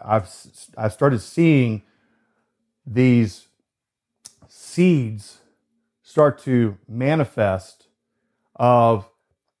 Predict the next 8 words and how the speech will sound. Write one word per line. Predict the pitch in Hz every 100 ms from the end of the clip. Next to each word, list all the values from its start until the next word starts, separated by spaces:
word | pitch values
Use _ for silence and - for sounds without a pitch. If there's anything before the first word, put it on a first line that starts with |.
| _ _ _ _ _ _ _ _ _ _ _
opportunities | 127 151 135 - 165 170 160 170 151 -
and, | - 117 117 113 113 110 107 95 _ _ _ _ _ _ _ _ _ -
<clears throat> | 165 117 - -
um, | 110 101 98 95 87 _ _ _ _ _
doors | 120 160 160 117
opening | 147 151 151 151
to | -
me | 151 151 151 147